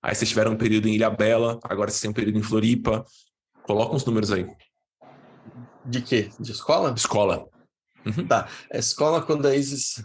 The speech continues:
Speaker 2: lá, é, em, em São Joaquim da Barra,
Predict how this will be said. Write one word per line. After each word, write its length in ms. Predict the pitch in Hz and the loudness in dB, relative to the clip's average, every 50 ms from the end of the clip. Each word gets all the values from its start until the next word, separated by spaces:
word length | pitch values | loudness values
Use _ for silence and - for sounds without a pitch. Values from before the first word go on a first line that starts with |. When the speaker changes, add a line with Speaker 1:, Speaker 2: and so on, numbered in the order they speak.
| - | -6
Speaker 2:
lá, 360 | 127 123 127 131 135 135 120 110 - - | -4 -2 0 0 0 0 -2 -6 -8 -4
é, 840 | 120 123 120 120 117 117 117 113 113 113 113 110 110 110 110 113 - _ _ _ _ _ _ _ _ _ - - - | -2 0 0 2 2 2 2 2 2 2 0 0 0 -2 -4 -6 -10 _ _ _ _ _ _ _ _ _ -20 -10 -4
em, 760 | 123 120 117 117 117 117 113 110 107 107 107 104 104 101 - - _ _ _ _ _ _ _ - - | -2 0 0 0 0 0 0 0 0 0 -2 -4 -6 -8 -12 -16 _ _ _ _ _ _ _ -6 -4
em 100 | 120 117 | -4 -2
São 160 | - 127 117 | 0 0 0
Joaquim 280 | 120 113 110 - 117 | 0 0 -2 -2 -2
da 100 | 113 110 | -2 -2
Barra, 460 | 104 110 117 123 135 139 139 143 - | 0 2 2 2 2 2 0 -2 -4